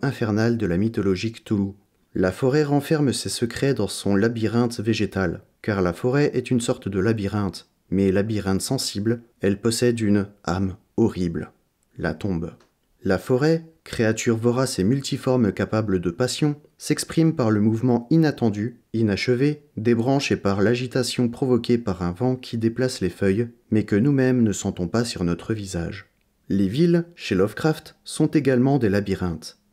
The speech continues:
Un labyrinthe est une structure architectonique, apparemment sans but particulier,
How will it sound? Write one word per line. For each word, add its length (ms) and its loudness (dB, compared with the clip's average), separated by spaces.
Un 160 0
labyrinthe 560 2
est 100 -6
une 120 2
structure 640 -2
architectonique, 920 -2
apparemment 580 -2
sans 220 -4
but 240 -6
particulier, 720 -2